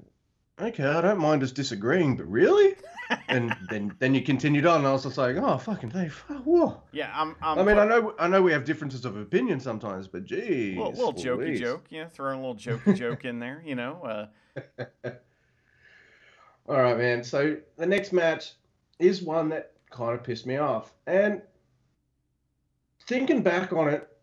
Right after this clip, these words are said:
Speaker 1: uh, I can kind of explain why, but let's get into it. It's Jeff Cobb versus Jay White. As regular listeners to the show might know, Jay White is one of, if not my favorite. He just is.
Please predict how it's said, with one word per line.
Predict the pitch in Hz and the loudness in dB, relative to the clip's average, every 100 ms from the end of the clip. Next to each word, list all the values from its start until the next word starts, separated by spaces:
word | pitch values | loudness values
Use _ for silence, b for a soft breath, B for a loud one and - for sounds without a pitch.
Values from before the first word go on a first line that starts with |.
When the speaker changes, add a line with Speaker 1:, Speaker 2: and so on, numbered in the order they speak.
| _ - | _ -12
Speaker 1:
uh, | 123 110 | -12 -6
I | 160 | -2
can | 165 180 | 2 2
kind | 185 175 | 4 4
of | 165 | 2
explain | 139 - 135 131 127 | -2 -4 0 2 2
why, | 117 113 135 143 | 2 0 0 -4
but | 135 147 | -4 -2
let's | 170 | -2
get | - 160 | 0 0
into | 131 123 131 | 0 -2 -4
it. | - - - | -4 -8 -6
It's | - | -6
Jeff | - 180 180 | 2 2 2
Cobb | - 135 113 | 0 -2 0
versus | 123 120 113 | 0 -2 -4
Jay | - 110 107 | -4 -2 0
White. | 95 104 104 - b b b b b b _ _ _ _ _ | 0 -2 -2 -6 b b b b b b _ _ _ _ _
As | 139 139 135 - - 127 - - - _ | 0 0 0 -6 -14 -18 -20 -20 -20 _
regular | 123 123 175 185 185 165 | -10 2 4 6 6 6
listeners | 175 180 151 143 - | 6 4 0 -4 -4
to | 143 | -2
the | 135 | -2
show | 135 156 151 | 0 2 2
might | 135 160 190 143 | 2 4 4 4
know, | 147 143 147 143 - _ _ _ _ - | 4 4 4 -2 -12 _ _ _ _ -4
Jay | 185 147 | -2 0
White | 143 - 131 120 | -2 -4 -6 -2
is | 156 131 | 0 0
one | 117 113 113 | 0 0 2
of, | 110 110 110 | 2 0 -2
if | 110 - | -10 -6
not | 107 90 - - _ _ | -2 -2 -4 -12 _ _
my | 104 101 | -2 0
favorite. | 104 - 90 95 85 71 - _ _ - | -2 -2 -2 -2 -6 -8 -10 _ _ -8
He | 120 135 | -2 0
just | 127 120 - 95 | 0 -2 -4 -8
is. | 78 - | -8 -10